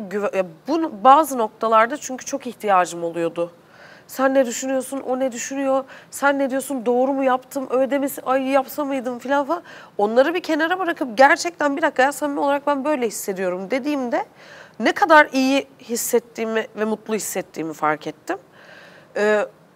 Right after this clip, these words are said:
o da beni özgür kıldı ve bu özgürlük duygusu beni çok besliyor bir sürü anlamda. Ee, e, şimdi anne olduktan sonra mesela şimdi Fikret'e bakıyorum. Niye olmadığı gi-, biri gibi davransın?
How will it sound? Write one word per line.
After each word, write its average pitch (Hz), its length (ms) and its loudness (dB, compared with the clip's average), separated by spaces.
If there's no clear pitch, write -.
o 330 140 4
da 277 100 4
beni 311 160 2
özgür 302 400 -2
kıldı 262 340 0
ve 370 120 0
bu 302 120 2
özgürlük 302 580 0
duygusu 277 480 -2
beni 285 200 2
çok - 260 -6
besliyor 196 500 2
bir 185 40 -10
sürü 175 320 -4
anlamda. 156 480 -2
Ee, 190 220 6
e, 226 80 -4
şimdi 269 260 -2
anne 277 260 2
olduktan 277 420 2
sonra 262 260 -2
mesela 160 240 -4
şimdi 180 180 -10
Fikret'e 277 420 0
bakıyorum. 247 560 0
Niye 269 300 4
olmadığı 208 640 2
gi-, 185 400 -8
biri 180 160 -6
gibi 160 220 -6
davransın? 156 720 0